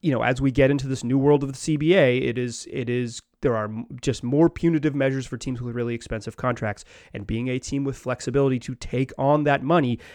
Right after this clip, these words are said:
has real value for the Blazers. So you become, you become a place where you get picks and you get, uh, co-, unwanted money in order to, um, in order to,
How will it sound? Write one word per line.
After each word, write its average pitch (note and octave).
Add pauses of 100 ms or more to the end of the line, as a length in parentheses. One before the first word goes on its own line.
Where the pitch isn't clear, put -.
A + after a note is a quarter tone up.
has B2
real D3 (220)
value A#2
for -
the G#2
Blazers. -
So -
you C#3+
become, G#3
you F3
become F#3+
a G#3
place D3+ (440)
where C#3
you C#3
get C3 (160)
picks - (140)
and A#2+
you B2
get, B2 (520)
uh, A#2
co-, -
unwanted C3+
money B2+
in C#3+
order D3
to, D3 (400)
um, B2 (540)
in -
order C#3+
to, C#3